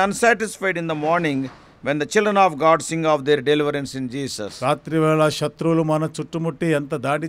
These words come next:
Speaker 2: చేయాలనుకున్నా, ఉదయకాలం దేవుడు మనకు ఆ విడుదల ఇచ్చినప్పుడు మనం పాటలు పాడుతూ ఉంటాం.
Speaker 1: And they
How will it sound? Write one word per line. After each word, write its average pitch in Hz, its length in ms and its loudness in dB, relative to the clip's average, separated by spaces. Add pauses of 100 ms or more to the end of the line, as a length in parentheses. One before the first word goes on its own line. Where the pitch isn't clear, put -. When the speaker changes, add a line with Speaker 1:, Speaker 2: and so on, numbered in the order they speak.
(100)
Speaker 2:
చేయాలనుకున్నా, 147 600 -4 (400)
ఉదయకాలం 170 640 10 (120)
దేవుడు 196 320 4
మనకు 165 240 -2
ఆ - 100 0
విడుదల 165 360 -2
ఇచ్చినప్పుడు 151 420 -6 (320)
మనం 139 140 -2 (120)
పాటలు 196 340 2
పాడుతూ 151 300 2
ఉంటాం. 107 220 -4 (160)
Speaker 1:
And 170 180 2
they 202 100 6